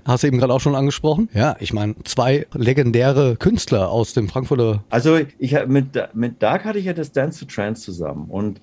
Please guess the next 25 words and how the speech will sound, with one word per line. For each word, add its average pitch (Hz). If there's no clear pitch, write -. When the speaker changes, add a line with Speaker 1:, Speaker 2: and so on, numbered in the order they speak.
Speaker 2:
der, 113
man 117
muss 156
eins -
sagen, 127
also 123
der 113
damalige 151
Manager 143
vom 110
Sven 113
Feth, -
der 82
Heinz 135
Roth, 107
der 90
auch 95
damals, 87
äh, 92
glaub 90
ich, 95
mal 95
eine 95
Zeit 95
lang 98